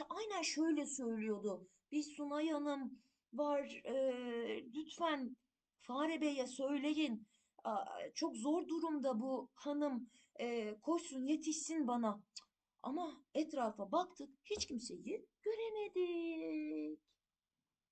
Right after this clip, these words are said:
İşitince bu sözü sıçan kalktı yerinden. Dedi, "Tık tık hanıma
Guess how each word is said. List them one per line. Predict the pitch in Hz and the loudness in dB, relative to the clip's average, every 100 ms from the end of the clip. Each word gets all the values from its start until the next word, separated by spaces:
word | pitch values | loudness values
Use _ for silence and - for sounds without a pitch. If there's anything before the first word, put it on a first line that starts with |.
| _ _ _ _ _ _ _ _ _ _ _ _ _ _ _ _ _ _ _ _ _ _ _ _ _ _ _ _ _ _ _ | _ _ _ _ _ _ _ _ _ _ _ _ _ _ _ _ _ _ _ _ _ _ _ _ _ _ _ _ _ _ _
İşitince | 208 - 240 240 247 220 190 | -8 -6 -6 -4 -2 0 -2
bu | 208 | -4
sözü | 233 208 254 - - _ _ - | -4 -2 -4 -8 -16 _ _ -12
sıçan | 277 254 285 277 | -6 0 0 2
kalktı | 269 - 233 | 0 0 -2
yerinden. | 226 220 220 226 220 - - _ _ - | -4 0 0 0 -2 -6 -20 _ _ -2
Dedi, | 320 320 320 - _ - | 0 0 -2 -12 _ 0
"Tık | 466 359 - | 2 2 0
tık | 392 392 | 2 6
hanıma | 339 302 294 - | 6 6 2 0